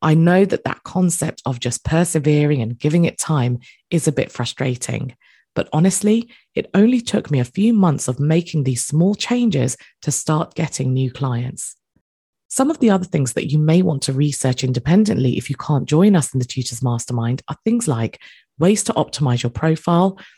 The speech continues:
using the more subtle tools like the recent update of being able to pin your posts. I've tried a few things with this and have found some really good ways to use this feature, which I'll be sharing in our session.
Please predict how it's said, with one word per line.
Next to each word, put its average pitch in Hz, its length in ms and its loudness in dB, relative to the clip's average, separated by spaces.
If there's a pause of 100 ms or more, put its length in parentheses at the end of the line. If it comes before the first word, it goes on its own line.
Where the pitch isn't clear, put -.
(300)
using 247 320 4
the 269 60 -2
more 196 180 6
subtle 170 480 -2
tools 120 400 -2
like 135 300 -4
the 135 80 -2
recent 151 460 -4
update 135 520 -2
of 127 120 -8
being 139 140 0
able 135 100 0
to 131 240 -8
pin 139 240 -2
your 127 140 0
posts. - 640 -4 (440)
I've - 140 -4
tried 233 260 0
a 220 40 2
few 151 160 -2
things 170 340 2
with 123 140 -2
this 117 240 -4
and 135 200 -2 (300)
have 160 100 0
found 208 380 2
some 139 240 -2
really 151 300 2
good 127 180 -4
ways 127 280 0
to 135 80 -6
use 135 260 0
this - 180 -6
feature, 127 540 -6 (240)
which 156 160 -2
I'll 160 100 2
be 160 80 0
sharing 190 460 0
in 135 100 2
our 135 120 0
session. 127 600 -6